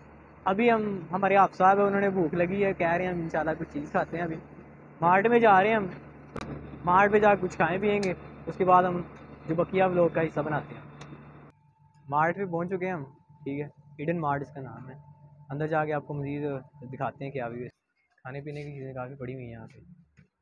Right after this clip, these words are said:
काफ़ी खूबसूरत मार्ट है। सामान हमने ले लिया खाने वाला,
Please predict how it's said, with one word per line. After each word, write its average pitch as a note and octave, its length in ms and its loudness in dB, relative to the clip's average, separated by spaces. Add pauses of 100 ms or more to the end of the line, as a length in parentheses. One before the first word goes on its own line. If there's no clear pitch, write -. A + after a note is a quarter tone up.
(440)
काफ़ी B2 240 -14
खूबसूरत C3 420 -16
मार्ट A2 240 -18
है। A2 60 -20 (760)
सामान B2+ 400 -14
हमने C3+ 200 -10
ले B2 100 -8
लिया A#2+ 260 -12
खाने A2+ 140 -12
वाला, A2 160 -16